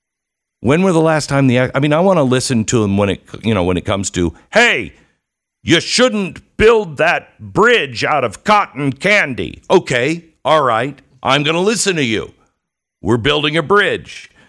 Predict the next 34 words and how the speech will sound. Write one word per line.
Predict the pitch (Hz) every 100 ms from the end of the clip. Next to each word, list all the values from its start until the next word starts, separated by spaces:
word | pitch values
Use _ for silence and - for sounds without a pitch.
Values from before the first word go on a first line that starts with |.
| _ _
But | - 139
when | 175
it | 196 190
comes | 185 214 208
to | -
things | 180 - 165 160 143 135 - - -
that, | 113 117 104 98 - _ _ _ _ _ -
uh, | 69
we're | - 104 95
questioning, | - - 170 185 - 143 107 64 53 55 - _ _ _
and | - 110
they | 113
say, | - 101 87 67 - -
"Eh, | 165 143
the | 131
experts | 180 165 - 107 98
have | 107
already | 117 104 95 101
answered | 101 - 80
this | 73 69
question, | - 76 71 69 55
so | - 90
don't | 123 135
question | - 110 - 82
anymore." | 71 65 58 52 50 _ _ -
How | 156
did | 220 208
we | 208
become | 175 147 165 165
those | 165 220 220
people | - 98 - - -
here | - 202
in | 185
America? | 160 185 190 127 - 50 -